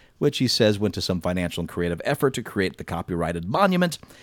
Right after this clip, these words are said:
Greaves is concerned with Sabrina's portrayal of Satanism itself. Quote, "The issue isn't the appropriation of satanic religious symbols to portray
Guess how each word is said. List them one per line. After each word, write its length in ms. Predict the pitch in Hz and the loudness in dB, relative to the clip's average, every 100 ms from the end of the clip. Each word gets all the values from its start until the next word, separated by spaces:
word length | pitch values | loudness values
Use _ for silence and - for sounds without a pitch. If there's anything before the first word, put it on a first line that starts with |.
| - - | -20 -6
Greaves 340 | 226 226 185 | 0 2 2
is 100 | 202 | 0
concerned 440 | - 196 - 143 131 | 2 4 6 6 6
with 160 | 135 | 4
Sabrina's 540 | - 131 107 127 123 117 | 4 2 4 4 4 2
portrayal 500 | 120 - 170 151 151 | 0 2 4 6 4
of 220 | 123 117 | 2 0
Satanism 720 | - 233 277 131 113 120 139 - | 2 2 4 4 4 2 0 -2
itself. 520 | 156 - 294 175 - - - - - - - | -4 2 6 6 2 -18 -20 -20 -20 -20 -2
Quote, 320 | 151 170 165 - | 6 6 4 -2
"The 200 | - 139 | 0 2
issue 320 | 285 302 269 226 | 4 2 2 2
isn't 360 | 202 180 190 | 2 2 0
the 120 | 151 | 0
appropriation 800 | 151 - - 175 143 147 131 120 117 | -2 0 0 2 2 2 2 0 0
of 180 | 110 | 0
satanic 560 | 101 113 - 131 120 110 | -2 -2 0 0 0 -2
religious 540 | 107 110 113 92 90 - | -2 0 0 0 -4 -6
symbols 500 | - 254 220 139 123 | -4 0 2 2 0
to 60 | |
portray 420 | 110 - 123 113 | -6 -6 -2 0